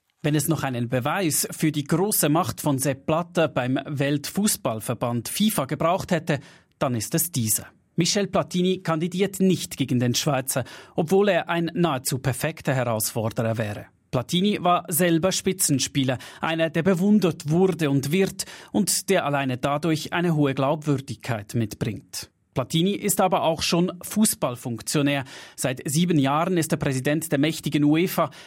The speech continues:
kennt also sowohl Wahlkampf als auch Tagesgeschäft eines großen Verbandes. Und trotz dieser Vorzüge wagt auch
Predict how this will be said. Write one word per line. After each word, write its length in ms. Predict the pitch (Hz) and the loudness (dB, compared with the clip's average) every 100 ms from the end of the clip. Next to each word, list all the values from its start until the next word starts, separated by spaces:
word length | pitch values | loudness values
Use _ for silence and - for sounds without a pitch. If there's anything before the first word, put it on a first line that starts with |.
| - | -4
kennt 340 | 196 208 175 | -2 0 0
also 260 | 170 156 160 | 0 2 2
sowohl 480 | 139 196 175 147 117 | 2 2 2 0 2
Wahlkampf 640 | 135 151 175 202 196 196 - | 0 0 0 -2 -2 -4 -2
als 200 | 175 196 | 0 0
auch 140 | 202 | 0
Tagesgeschäft 920 | - 190 180 160 - 147 - 135 - | 0 0 0 -2 0 -2 0 -2 -2
eines 240 | 139 147 143 | 0 0 0
großen 400 | 143 135 - 165 | -2 0 0 0
Verbandes. 600 | 160 165 151 147 143 - - - - _ | 0 0 2 2 0 -2 -8 -20 -20 _
Und 320 | - 196 - | 0 0 0
trotz 360 | - 160 117 - | -2 -2 -2 -4
dieser 280 | 131 113 117 | -2 -2 -2
Vorzüge 800 | - 156 156 - 156 151 160 160 | 0 0 2 2 2 2 0 0
wagt 300 | 165 151 - | -2 -4 -2
auch 220 | 147 180 | 0 0